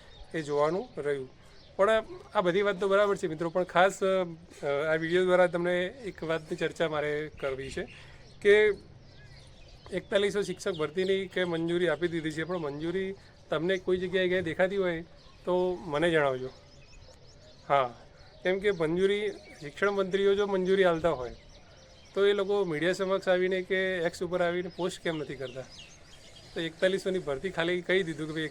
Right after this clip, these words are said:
કચ્છને ફાળવવામાં આવશે, પણ છે ક્યાં? હો-, હોવી તો જોઈએ ને, કે જીઆરમાં દેખાવું જોઈએ. અત્યારથી તમે બહાર પાડી દો તો ખબર પડે. તો નવા સત્ર પહેલાંની વાત તો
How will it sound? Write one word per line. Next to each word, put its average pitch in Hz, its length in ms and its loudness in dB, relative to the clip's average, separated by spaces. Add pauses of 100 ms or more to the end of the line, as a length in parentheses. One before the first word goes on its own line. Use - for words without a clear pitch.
કચ્છને 151 300 -4
ફાળવવામાં 147 460 2
આવશે, 139 300 -6 (560)
પણ 170 120 2
છે 180 260 2
ક્યાં? 190 300 0 (1300)
હો-, 170 200 -6
હોવી 156 200 0
તો 190 120 0
જોઈએ 175 260 0
ને, 285 100 -8
કે 185 260 2
જીઆરમાં 175 440 2
દેખાવું 170 380 0
જોઈએ. 160 360 -4 (760)
અત્યારથી 170 380 2
તમે 170 160 0
બહાર 165 240 4
પાડી 180 240 4
દો 185 200 -2
તો 180 200 -6
ખબર 196 240 -2
પડે. 170 220 -6 (960)
તો 160 80 -4
નવા 147 220 8
સત્ર 190 360 2
પહેલાંની 190 500 6
વાત 190 200 4
તો 220 240 -2